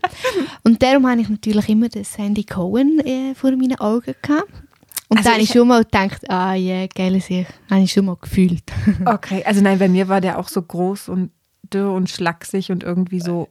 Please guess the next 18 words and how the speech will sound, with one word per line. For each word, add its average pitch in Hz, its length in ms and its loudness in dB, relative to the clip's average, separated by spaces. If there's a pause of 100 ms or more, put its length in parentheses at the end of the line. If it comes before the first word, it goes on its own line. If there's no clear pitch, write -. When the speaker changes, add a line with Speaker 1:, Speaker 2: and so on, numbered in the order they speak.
Speaker 2:
Ja, 165 320 -4
Speaker 1:
blond. 180 320 6
Speaker 2:
eben 202 120 6
der 240 100 4
Sandy 226 440 -2
Co-, - 200 -14
nein, 180 480 -2 (100)
nicht 262 180 4
Speaker 1:
Eben 311 140 4
genau, 247 320 6
Speaker 2:
blond. 226 180 2
Speaker 1:
eben 285 220 4
deswegen, 254 260 4
Speaker 2:
Nein, 285 220 4
Speaker 1:
ich 247 120 2
Speaker 2:
nicht 262 100 2
Speaker 1:
hab 277 140 0
einen 269 80 4